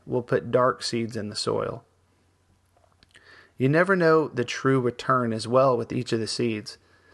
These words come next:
but there's a true multiplier of harvesting applied. A good harvest or bad harvest,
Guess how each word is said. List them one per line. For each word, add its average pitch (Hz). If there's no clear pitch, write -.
but 127
there's 147
a 143
true 170
multiplier 117
of 123
harvesting 135
applied. 104
A 123
good 170
harvest 127
or 131
bad 131
harvest, 104